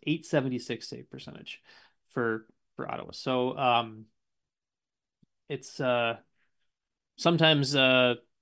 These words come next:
the coach wears it for the goaltender. I, I do think there is a, you mentioned Paul Coffey, you mentioned Daniel Alfredsson. I do think one of the things the Montreal Canadiens kind of stumbled into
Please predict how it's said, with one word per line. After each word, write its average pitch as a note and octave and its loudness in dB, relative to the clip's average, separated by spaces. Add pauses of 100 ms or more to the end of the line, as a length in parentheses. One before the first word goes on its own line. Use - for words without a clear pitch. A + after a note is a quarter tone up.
(280)
the D#3+ -8
coach D#3 2
wears C3 4
it C#3 -6
for - -4
the C3+ 0
goaltender. B2+ 0 (560)
I, G3 8
I G3+ 8
do A3+ 8
think B3 4
there E3+ 6
is D#3 6
a, C#3+ 4 (360)
you E3+ -6
mentioned E3 -2
Paul D3+ 2
Coffey, B2+ 0
you D3+ -6
mentioned C3 -6
Daniel B2+ -2
Alfredsson. B2 -2 (540)
I E3 0
do G#3 0 (200)
think D3 0 (160)
one D3+ 0
of E3+ 0
the E3+ 2
things C#3 -2
the B2+ -2
Montreal C3 2
Canadiens B2+ -2
kind C3 -2
of A#2+ -6
stumbled D3 0
into D3 -4